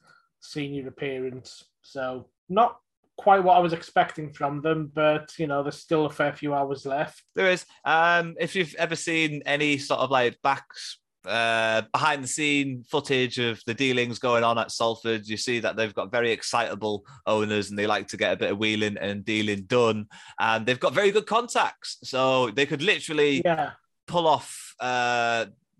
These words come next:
Speaker 2: a, a lot. You know, in the past, they've brought in, um, was it Wilson, the striker? On the, on the fi-,
Speaker 1: Uh,
Speaker 2: on the final day of the transfer window. I think they've since let him go, but at
Speaker 1: Yeah.
Speaker 2: the time it was a big deal 'cause he was literally stepping down from Man United.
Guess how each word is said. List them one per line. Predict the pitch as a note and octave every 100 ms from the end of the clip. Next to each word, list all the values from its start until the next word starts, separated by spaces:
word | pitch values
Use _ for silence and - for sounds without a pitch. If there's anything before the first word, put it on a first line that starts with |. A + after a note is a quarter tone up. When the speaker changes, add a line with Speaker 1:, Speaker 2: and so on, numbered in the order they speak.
| -
Speaker 2:
a, | A2+ -
a | B2
lot. | C3+ A2
You | D3
know, | D#3+ D#3
in | D#3+
the | D3+
past, | F3 D3+ -
they've | D3+ C#3+ C#3 -
brought | C#3+ C3+ B2
in, | B2+ B2 B2
um, | A#2+ A#2+ A#2 A#2 G#2 A2+
was | C3+
it | C3
Wilson, | B2+ E3 F3 G#3 G#3 G3
the | E3
striker? | - E3 D#3+ F3 F3+ F3+ - _ _ _ _ _ _ _ _ _ _ _ _ _ _ _ _
On | - F3
the, | F#3
on | F#3
the | F#3
fi-, | F#3 F3+
Speaker 1:
Uh, | A#2
Speaker 2:
on | C3+
the | C#3
final | D#3 D3 D3
day | D3
of | D3
the |
transfer | C#3+ D3+ D3 - D3+
window. | D3+ D#3 D#3 D#3+
I | D#3
think | G#3
they've | F#3 D3+
since | - G3 D3 -
let | D#3
him | C#3+
go, | F3 F3 D3
but | D#3
at | B2
Speaker 1:
Yeah. |
Speaker 2:
the | C3
time | E3+ F3+ F3
it |
was | D3 C#3
a |
big | C#3+ E3+ C3+
deal | D#3+ D#3+ C#3
'cause | C3
he | C3+
was | C3 C3 D#3
literally | F#3+ - C#3+
stepping | B2+ B2+ C3+
down | B2+ B2 A#2
from | B2+
Man | A#2+ A#2
United. | A#2+ C#3+ G#2 G#2